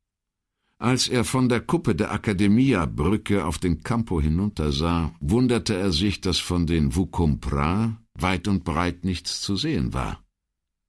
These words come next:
Der Gazzettino hatte seine Leser am Morgen darauf aufmerksam gemacht, dass die Zeit für die Weihnachtseinkäufe langsam knapp wurde. Umso erstaunlicher, dass die Afrikaner nicht zur Stelle waren.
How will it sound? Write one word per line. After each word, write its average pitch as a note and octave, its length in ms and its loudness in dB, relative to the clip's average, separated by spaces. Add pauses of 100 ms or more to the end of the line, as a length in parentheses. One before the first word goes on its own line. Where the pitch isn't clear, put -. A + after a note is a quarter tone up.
(400)
Der A#2 100 0
Gazzettino B2+ 800 2
hatte G2+ 200 0
seine F#2+ 280 2
Leser F#2 340 2
am D#2 160 2
Morgen E2 300 2
darauf C#2 300 -4
aufmerksam C#2+ 640 -2
gemacht, D#2+ 420 -2
dass F#2 160 -2
die F2 160 -4
Zeit A#2 320 -2
für G2 120 -4
die F2 180 -2
Weihnachtseinkäufe D2+ 1120 -2
langsam F2 540 2
knapp - 380 -6
wurde. C#2+ 360 -2 (420)
Umso G#2+ 320 4
erstaunlicher, F2 800 2
dass A2+ 200 -2
die A#1 160 -6
Afrikaner E2+ 540 0
nicht E2+ 200 0
zur D2+ 140 -2
Stelle F2 340 -4
waren. A1+ 380 -6